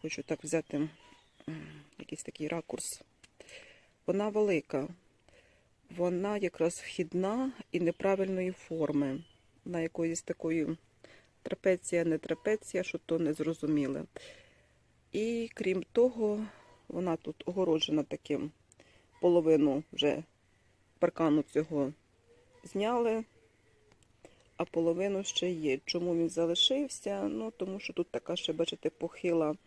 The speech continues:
доріжка і дуже слизько, тут вхід, бачите. І зимою трішки тут триматися потрібно, якщо якісь такі, знаєте, умови слизькі.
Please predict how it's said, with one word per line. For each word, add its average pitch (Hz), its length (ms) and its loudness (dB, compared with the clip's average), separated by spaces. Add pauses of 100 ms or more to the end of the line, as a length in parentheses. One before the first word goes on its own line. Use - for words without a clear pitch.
(440)
доріжка 180 720 0
і - 60 -8
дуже 180 260 0
слизько, 190 580 -2 (180)
тут - 180 -8
вхід, - 380 -4
бачите. - 480 -6 (680)
І 180 100 0
зимою 190 600 0 (560)
трішки 180 400 -2
тут 170 220 0 (360)
триматися 175 580 2
потрібно, 147 520 -2
якщо 143 320 -4
якісь 147 340 -6 (1500)
такі, 156 240 -4
знаєте, 143 500 -4
умови 143 440 0
слизькі. - 600 -8